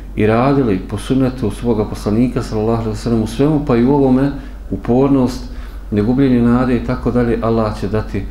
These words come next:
plemenite, lijepe rezultate. U porodici, u radu sa svojim djetetom, ne znam ni ja, u familiji, sa svojim komšilukom, u, u pozivanju svoga naroda, znači, čovjek ne treba gubiti nadu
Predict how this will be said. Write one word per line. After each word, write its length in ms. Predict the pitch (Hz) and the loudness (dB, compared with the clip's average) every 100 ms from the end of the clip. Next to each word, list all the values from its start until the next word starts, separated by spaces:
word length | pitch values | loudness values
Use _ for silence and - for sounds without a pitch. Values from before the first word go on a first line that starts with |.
| - - - - | -10 -10 -8 -2
plemenite, 520 | 110 110 104 - 101 | 0 2 0 0 0
lijepe 360 | 92 104 - | 0 0 -2
rezultate. 600 | 92 87 85 - 78 78 - - - - - - - - - - - - - - - - - - - | -4 -4 -6 -4 -4 -4 -8 -12 -10 -12 -12 -12 -12 -12 -10 -10 -12 -12 -12 -12 -10 -10 -10 -12 -4
U 260 | 143 156 - - | 2 2 0 -4
porodici, 720 | - 123 135 127 - - 113 - - - - - - - | 2 4 4 2 0 -2 -2 -2 -8 -10 -12 -12 -8 0
u 100 | 131 | 2
radu 300 | 123 123 113 | 4 2 0
sa 140 | - | -4
svojim 380 | 110 - 117 110 | -6 0 2 2
djetetom, 520 | 110 113 107 117 98 | 0 0 -2 -2 -2
ne 100 | 98 | -2
znam 240 | 107 110 104 | -2 -2 -2
ni 120 | 110 | 0
ja, 180 | 107 98 | 0 -2
u 120 | 90 | -4
familiji, 680 | - 113 117 113 110 101 - - - - - | 0 2 4 2 2 0 -2 -8 -12 -12 -12
sa 160 | - 127 | -4 -4
svojim 400 | - 135 127 117 | 0 2 2 2
komšilukom, 760 | 113 113 - 123 117 120 98 - - - - - - - - | 0 -2 0 0 0 0 -2 -2 -8 -10 -10 -12 -12 -10 -4
u, 60 | |
u 140 | 135 143 | -2 0
pozivanju 720 | 131 117 135 147 143 127 117 | 0 2 2 4 4 4 2
svoga 400 | - 127 117 107 | 0 0 2 2
naroda, 480 | 113 123 120 113 104 | 2 2 2 2 2
znači, 360 | 123 120 113 | 0 -2 -2
čovjek 340 | - 143 123 123 | 0 2 2 0
ne 100 | 131 | -2
treba 280 | - 117 | 0 0
gubiti 360 | 110 120 117 113 | 0 -2 -2 -2
nadu 440 | 101 110 123 131 | 2 2 2 2